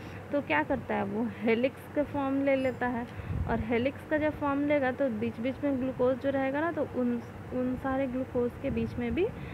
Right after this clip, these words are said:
बॉन्ड बन जाता है। ये बात हो गई।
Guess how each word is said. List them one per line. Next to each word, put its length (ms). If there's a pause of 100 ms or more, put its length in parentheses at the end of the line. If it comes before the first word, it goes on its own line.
(200)
बॉन्ड 340 (500)
बन 260
जाता 360
है। 240 (1120)
ये 160
बात 260
हो 100
गई। 180